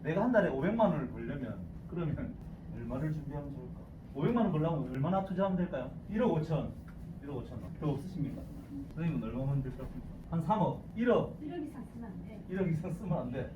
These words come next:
Speaker 1: 일억 이상 쓰면 안 되는데 오백만 원을 벌 수 있다.
Speaker 2: 돈을 벌 수 있을 것 같아.
Speaker 1: 벌 수 있을 것 같다.
Speaker 2: 돈 안 쓰고도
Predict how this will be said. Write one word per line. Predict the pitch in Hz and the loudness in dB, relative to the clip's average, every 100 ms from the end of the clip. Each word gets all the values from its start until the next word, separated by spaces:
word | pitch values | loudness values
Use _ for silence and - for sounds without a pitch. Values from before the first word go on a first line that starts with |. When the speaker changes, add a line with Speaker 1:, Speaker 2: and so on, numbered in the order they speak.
| - | -4
Speaker 1:
일억 | 214 226 | 2 4
이상 | 196 190 | 4 2
쓰면 | 233 226 | 2 4
안 | 185 180 | 4 4
되는데 | 202 196 185 | 2 4 4
오백만 | 143 143 190 185 | 4 4 4 4
원을 | 156 120 | 4 2
벌 | 123 | -2
수 | 113 | -2
있다. | 143 117 - - - - - - | -4 -2 -4 -6 -10 -12 -12 -8
Speaker 2:
돈을 | 302 262 | -6 -6
벌 | 208 | -8
수 | - | -8
있을 | - | -10
것 | - - - | -10 -10 -10
같아. | - | -8
Speaker 1:
벌 | 120 | -6
수 | - | -4
있을 | - - | -6 -4
것 | - - | -6 -4
같다. | - - - - - - | -8 -6 -10 -10 -12 -4
Speaker 2:
돈 | 302 311 | -2 -2
안 | - | -6
쓰고도 | - 320 285 | -6 -6 -6